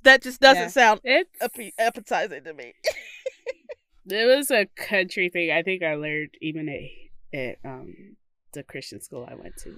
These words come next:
Speaker 2: I almost called them
Speaker 1: Oh,
Speaker 2: by name.
Speaker 1: so
Speaker 2: <laughs>
Speaker 1: that was
Speaker 2: But,
Speaker 1: a
Speaker 2: um,
Speaker 1: white thing. <laughs>
Speaker 2: <laughs> Yeah. Yeah. So you put, ideally you put the Doritos in ranch and then you crunch it up and eat it with a fork. Again,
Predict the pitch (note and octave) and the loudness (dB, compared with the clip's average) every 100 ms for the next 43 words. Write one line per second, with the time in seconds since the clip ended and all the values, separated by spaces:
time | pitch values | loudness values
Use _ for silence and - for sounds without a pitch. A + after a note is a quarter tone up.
0 | - - C3 - - - - E3 D#3 - | -12 -10 -10 -12 -14 -8 -2 -2 -2 -4
1 | F3+ E3+ D3+ C#3 - - - F4+ E4+ F#4+ | 0 0 0 -2 -8 -6 6 8 10 8
2 | A3+ G#3 F3+ E3+ D#3+ - - - - - | 10 8 8 6 4 2 0 0 0 -4
3 | - - - - - - - - - C5+ | -14 -18 -18 -18 -18 -16 -18 -16 -14 -14
4 | _ - - B3+ - E4 D#3 - _ - | _ -18 -8 -8 0 0 0 -6 _ -12
5 | C4 A3+ A2+ D#3+ - D#3 C3+ D#3 - F3+ | 2 4 4 -2 -10 -10 -10 -12 -12 -10
6 | D#3 _ _ _ _ _ _ _ _ _ | -10 _ _ _ _ _ _ _ _ _
7 | F3+ F#3 F#3+ G#3 A#3 B3 A3+ G3+ G3 G#3+ | 2 2 0 -4 -2 -4 -4 -6 -8 -10
8 | F#3+ F3+ E3 E3 D#3+ D#3+ D#3+ E3 D#3+ D#3+ | -10 -10 -10 -8 -8 -8 -6 -8 -10 -12
9 | D3+ D3+ D3+ E3+ - D3+ D3+ C3+ - D3 | -12 -12 -14 -16 -16 -16 -16 -16 -16 -16
10 | C#3+ C#3+ - A#2+ C#3+ C3 G2 G2 - C#3+ | -14 -16 -16 -14 -14 -14 -16 -20 -16 -16
11 | - _ - - - _ _ _ - - | -16 _ -20 -20 -20 _ _ _ -18 -14
12 | - B2 | -8 0